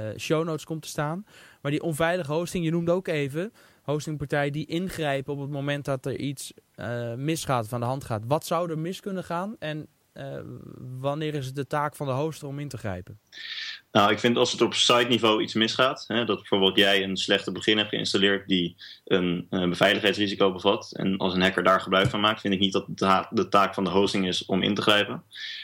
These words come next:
Speaker 2: Maar zodra er, eh, op serverniveau iets gebeurt, waardoor een hacker via de server bij jouw website kan, dan vind ik het wel aan de hosting om dat op te lossen.
Speaker 1: Oké.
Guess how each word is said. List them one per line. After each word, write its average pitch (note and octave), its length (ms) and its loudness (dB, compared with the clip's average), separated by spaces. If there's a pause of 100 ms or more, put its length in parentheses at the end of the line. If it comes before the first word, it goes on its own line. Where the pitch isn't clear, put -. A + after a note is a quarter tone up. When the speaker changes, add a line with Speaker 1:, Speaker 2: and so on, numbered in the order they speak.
Speaker 2:
Maar F2+ 280 4
zodra F#2 440 4
er, F2+ 360 0
eh, G2 140 2
op F#2 140 0
serverniveau G#2+ 600 4
iets F#2+ 100 -2
gebeurt, G2 380 0
waardoor F#2+ 240 2
een F2+ 100 0
hacker F#2 320 2
via G2 220 2
de F2+ 60 0
server G2 340 2
bij F#2 120 6
jouw F2+ 160 2
website G2 300 0
kan, A#2 300 0
dan G2 140 -2
vind G2 140 4
ik F#2 60 -6
het - 100 -2
wel F#2+ 180 4
aan F#2+ 60 2
de F#2 60 2
hosting F2+ 480 2 (300)
om G#2 180 2
dat F#2 180 2
op G2+ 140 -2
te G2 80 4
lossen. F2+ 320 0 (640)
Speaker 1:
Oké. - 260 -6